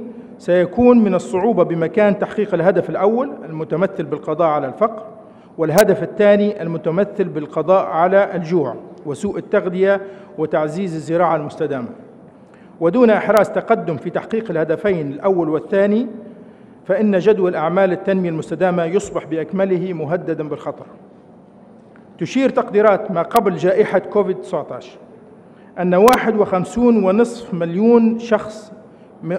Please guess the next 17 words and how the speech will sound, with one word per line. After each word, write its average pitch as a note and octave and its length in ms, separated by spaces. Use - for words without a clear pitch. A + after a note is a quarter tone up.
أو F#3 140
اثناشر G3 400
بالمئة F3 500
من D#3+ 80
السكان D3+ 680
كانوا F#3 260
يعانون F3+ 500
من E3+ 120
الجوع، G3 560
من E3 180
الجوع E3 360
في - 100
المنطقة F3 380
العربية، C3 500
بزيادة F#3 480
قدرها G#3+ 800
واحد G#3+ 460